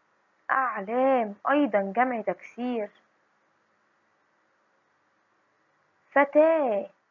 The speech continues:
فتيات جمع مؤنث سالم،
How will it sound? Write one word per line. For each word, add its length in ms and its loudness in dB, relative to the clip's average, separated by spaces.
فتيات 1120 0
جمع 340 -2
مؤنث 580 -6
سالم، 840 -2